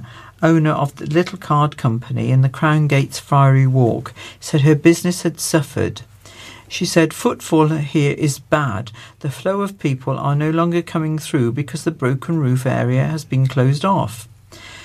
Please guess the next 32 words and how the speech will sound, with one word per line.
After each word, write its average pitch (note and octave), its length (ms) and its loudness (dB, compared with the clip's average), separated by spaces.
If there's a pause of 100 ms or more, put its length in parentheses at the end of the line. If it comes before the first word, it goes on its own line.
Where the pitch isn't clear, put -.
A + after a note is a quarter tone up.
(200)
Most G#3+ 280 4
of A3 80 2
my E3+ 160 4
customers C3 580 0
are D3+ 300 2
over E3+ 260 4
sixty, - 640 -4 (280)
so D#3+ 200 2
those G3 320 2
who F#3 80 0
used F#3 360 -2
to - 60 -12
park - 340 0
near C#3 220 4
Reindeer C3 380 2
Court C3 400 0
now E3 180 2
have F3+ 200 2
to D#3+ 80 -2
make D3 180 0
a D3+ 200 -2
special F#3+ 380 0
effort D3+ 280 0
to C#3 100 -6
come D#3+ 260 0
to - 220 -4
us, - 280 -8 (440)
which E3 180 -2
is D#3 120 0
hard G#3+ 340 2
for G3 80 -2
them." C3 460 2